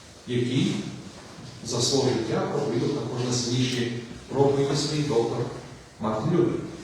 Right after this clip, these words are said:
Пастор Гуденгард зачитав якраз той текст, який взяти за основу сьогоднішньої проповіді. Отець Йоганн зачитав ці слова, а потім промовив: «Поза всяким сумнівом, Лютер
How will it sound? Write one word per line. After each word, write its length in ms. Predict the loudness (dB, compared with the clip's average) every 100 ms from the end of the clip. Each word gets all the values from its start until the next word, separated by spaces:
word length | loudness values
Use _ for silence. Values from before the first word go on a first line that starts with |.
| -14 -16 -16 -16 0
Пастор 360 | 8 10 10 6
Гуденгард 560 | 6 6 6 6 6 4
зачитав 360 | 2 2 6
якраз 320 | 6 8 6
той 160 | 6 4
текст, 520 | 4 4 2 2 2
який 200 | 2 2
взяти 360 | 4 6 4 4
за 80 | 2
основу 480 | 2 4 4 4 0 -4 0 6 8 8 4 6
сьогоднішньої 500 | 8 10 10 8 6
проповіді. 340 | 6 4 4 0 -4 -6 -8 -10 -10 -4
Отець 440 | 2 4 6 6
Йоганн 280 | 6 6 6
зачитав 520 | 4 4 6 6 4
ці 60 | 4
слова, 680 | 2 4 6 6 6 2 -4 -8 -12 -12 -2
а 120 | 2
потім 340 | 6 8 8 6
промовив: 440 | 8 10 10 8 4 -2 -6 -10 -6
«Поза 180 | -2 2
всяким 360 | 6 8 8
сумнівом, 800 | 6 8 10 10 10 8 6 2 -2 -8 -12 -2 6
Лютер 480 | 10 10 10 6